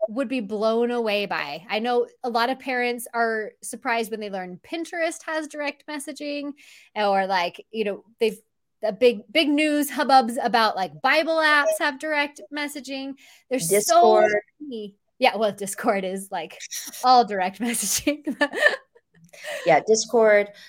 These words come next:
Speaker 2: um, you know, Roblox, Minecraft,
Speaker 1: Yeah.
Speaker 2: Fortnite, like, gaming consoles,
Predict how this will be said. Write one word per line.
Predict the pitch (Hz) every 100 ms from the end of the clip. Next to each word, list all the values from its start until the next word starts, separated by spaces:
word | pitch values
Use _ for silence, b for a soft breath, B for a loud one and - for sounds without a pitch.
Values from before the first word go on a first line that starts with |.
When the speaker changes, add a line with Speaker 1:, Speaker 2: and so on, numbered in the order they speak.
| B -
Speaker 2:
um, | 170 165 156 151 147 143 _ - - 202
you | 185
know, | - - 190
Roblox, | 233 226 220 220 -
Minecraft, | 208 208 208 208 196 202 -
Speaker 1:
Yeah. | _ _ _ _ _
Speaker 2:
Fortnite, | - 214 208 185 190 185
like, | 175 - 175
gaming | 170 202 269 302
consoles, | 226 185 165 151 120 - -